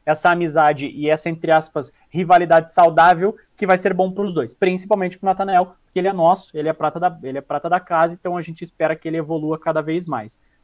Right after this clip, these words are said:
É, o Igor, eu acho que é cedo pra gente brincar com o apelido que ele tinha lá em Caxi-, em Caxias, é, que era o Trent Alexander Igor,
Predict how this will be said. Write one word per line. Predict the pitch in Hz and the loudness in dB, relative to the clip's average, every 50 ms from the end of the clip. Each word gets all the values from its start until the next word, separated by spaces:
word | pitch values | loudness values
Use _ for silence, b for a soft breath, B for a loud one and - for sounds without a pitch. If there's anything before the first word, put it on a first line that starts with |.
| _ _ _ _ _ _ _ _ _ | _ _ _ _ _ _ _ _ _
É, | 165 170 170 170 - - _ _ _ _ | 4 6 6 6 6 2 _ _ _ _
o | - 285 277 254 | 2 4 4 6
Igor, | 269 311 294 214 175 175 151 135 131 151 - _ _ - | 4 4 2 2 2 2 2 2 0 -6 -12 _ _ 4
eu | 190 214 220 | 6 8 8
acho | 226 233 226 - | 8 6 4 0
que | - 226 | -2 -2
é | |
cedo | 208 - - 233 240 247 233 | 0 2 0 0 0 0 -2
pra | - - 208 190 180 170 160 | -2 0 4 6 6 6 4
gente | 165 170 - 180 | 2 -4 -10 -8
brincar | 170 175 180 175 - - 175 165 160 160 - | -4 -4 -4 -4 0 4 4 4 4 4 0
com | - 175 170 | -2 0 0
o | 165 | 0
apelido | - - 175 160 170 165 165 | 0 0 0 0 0 -2 -2
que | 165 - | -2 -4
ele | 165 160 143 | -4 -4 -4
tinha | - - 160 165 156 151 151 | -6 -8 -8 -4 -2 0 2
lá | 147 139 135 131 127 - | 2 2 2 0 -2 -4
em | 151 156 | -8 -10
Caxi-, | - - 151 139 - - 151 139 | -6 -4 -4 -4 -4 -8 -12 -12
em | 139 135 131 | -12 -12 -10
Caxias, | 127 - 147 139 - - 151 156 180 208 233 226 - - _ _ _ _ _ _ _ _ _ _ _ _ _ _ _ _ _ _ - | -6 -6 -6 -6 -6 -10 -10 -2 -2 -2 -2 -2 -6 -20 _ _ _ _ _ _ _ _ _ _ _ _ _ _ _ _ _ _ -6
é, | 143 139 135 131 | -4 -2 -2 -2
que | 131 131 - 147 | -4 -4 -2 -2
era | 151 151 147 | 0 0 0
o | 135 120 117 | -2 -2 -4
Trent | - - 147 147 160 - 147 | -6 -6 -6 -6 -6 -6 -8
Alexander | 131 135 131 - - 151 139 135 127 127 | -8 -8 -10 -10 -10 -8 -8 -6 -6 -6
Igor, | 135 151 170 208 | -6 -6 -4 -6